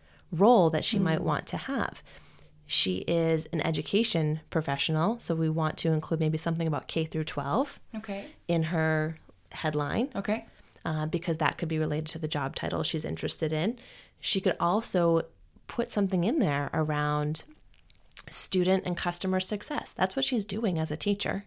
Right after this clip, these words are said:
Speaker 2: Yeah.
Speaker 1: Is helping her students be successful or client success. That's what, a lot of what she's doing as a teacher is helping them do that. So we need to think creatively about how you can pull certain keywords, how, who you help and how
Speaker 2: Yeah.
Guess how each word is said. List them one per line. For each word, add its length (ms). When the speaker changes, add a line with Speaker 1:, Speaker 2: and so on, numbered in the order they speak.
Speaker 2:
Yeah. 260
Speaker 1:
Is 160
helping 480
her 100
students 460
be 520
successful 800
or 100
client 480
success. 720
That's 300
what, 160
a 40
lot 280
of 80
what 120
she's 180
doing 180
as 100
a 60
teacher 280
is 120
helping 300
them 120
do 140
that. 200
So 80
we 120
need 80
to 120
think 200
creatively 640
about 440
how 340
you 180
can 200
pull 280
certain 380
keywords, 760
how, 300
who 160
you 140
help 300
and 120
how 420
Speaker 2:
Yeah. 460